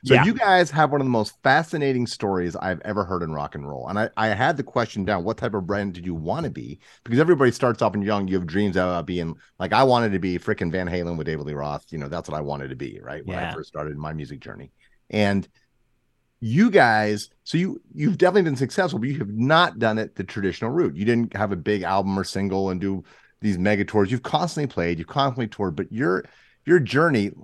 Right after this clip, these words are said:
Speaker 1: let's talk about this a little bit. You kind of broke pu-, you had several albums out before you kind of broke big by being on M T V's Beach House Band. You won the Beach House Band contest, right?
Speaker 2: That's right.
Speaker 1: And that was in the early, mid-nineties, probably?
Speaker 2: Mid-nineties, yeah.
Speaker 1: Mid-,
Speaker 2: Yeah.
Speaker 1: okay.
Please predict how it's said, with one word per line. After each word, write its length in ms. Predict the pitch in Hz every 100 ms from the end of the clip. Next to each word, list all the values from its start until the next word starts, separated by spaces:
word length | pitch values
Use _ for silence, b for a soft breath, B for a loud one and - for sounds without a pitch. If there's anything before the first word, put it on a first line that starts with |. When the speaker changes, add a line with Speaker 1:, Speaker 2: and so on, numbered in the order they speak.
| -
Speaker 1:
let's 240 | 123 -
talk 220 | 123 120
about 140 | 90 82
this 100 | 87
a 20 |
little 140 | 73
bit. 120 | 67
You 140 | 80 98
kind 260 | - 190
of 140 | 190 98
broke 340 | 127 123 107
pu-, 180 | - 131
you 60 | 135
had 140 | 113
several 360 | - 180 190 139
albums 320 | 113 104 80
out 160 | 80 80
before 240 | - 113
you 80 | 98
kind 180 | 127 123
of 80 |
broke 260 | 90 107 -
big 320 | 92 85 78 b b _
by 100 | 92
being 240 | 85 107
on 140 | 95 95
M 180 | 101 101
T 140 | 95
V's 200 | 90 80
Beach 280 | - 95 -
House 240 | 87 87
Band. 360 | - 85 85 107
You 120 | 92
won 180 | 110 139
the 80 | 92
Beach 200 | 110 104
House 220 | 90 -
Band 300 | 87 87 82
contest, 460 | 64 58 - -
right? 240 | 78 85 - 180
Speaker 2:
That's 180 | 95 107
right. 240 | 98 85 - _
Speaker 1:
And 100 | 92
that 80 | 107
was 140 | 113
in 80 | 127
the 140 | 107 - -
early, 320 | 113 113 113
mid-nineties, 640 | 113 117 117 147 196 -
probably? 280 | 175 160 156
Speaker 2:
Mid-nineties, 600 | 135 117 147 160 113 -
yeah. 200 | 139 120
Speaker 1:
Mid-, 160 | 120 123
Speaker 2:
Yeah. 260 | 127 117
Speaker 1:
okay. 280 | 120 113 76